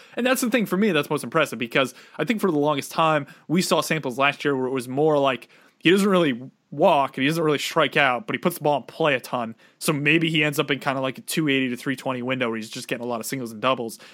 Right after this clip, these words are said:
But I didn't really know if I ever saw the power coming, but the fact that he's duplicated that sample is interesting to me, because then you start to mold in the fact that for fantasy purposes, you know, specifically that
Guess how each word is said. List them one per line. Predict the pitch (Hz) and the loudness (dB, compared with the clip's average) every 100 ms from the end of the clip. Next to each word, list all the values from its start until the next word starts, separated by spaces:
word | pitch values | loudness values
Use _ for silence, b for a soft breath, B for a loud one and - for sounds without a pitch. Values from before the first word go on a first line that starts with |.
| B - | B 0
But | - | 4
I | 240 | 2
didn't | 349 185 | 2 0
really | 214 165 | 0 0
know | 147 170 | 2 2
if | 151 | 2
I | 143 | 0
ever | 143 | -2
saw | 139 | -4
the | 127 | -6
power | - 151 120 | 0 0 0
coming, | 190 175 131 | -2 -2 -6
but | 139 | -8
the | |
fact | 139 214 190 | 0 0 0
that | 123 | -4
he's | |
duplicated | - 160 147 139 127 120 | -4 -4 -4 -4 -4 -4
that | 107 | -4
sample | - 156 123 117 B B B | -4 -4 -6 -10 B B B
is | 156 135 - _ _ _ - _ _ _ - - | -2 -2 -8 _ _ _ -20 _ _ _ -20 -2
interesting | 277 214 151 - 135 | 0 0 -2 -2 -4
to | - | -4
me, | 123 101 B B | -10 -10 B B
because | 196 202 202 165 B B _ _ - - 220 | 0 4 4 2 B B _ _ -16 -8 2
then | 208 254 | 2 4
you | |
start | 214 220 202 | 4 4 4
to | |
mold | 180 175 202 196 | 2 4 6 6
in | 190 | 2
the | 175 | 2
fact | - 170 - | 2 2 2
that | 147 | -2
for | 147 | -4
fantasy | - 190 165 139 | 0 2 2 -2
purposes, | 143 120 123 117 | -2 -4 -4 -8
you | 123 | -6
know, | |
specifically | 120 - 151 170 139 127 | -8 -4 -2 0 0 0
that | 123 127 | 2 0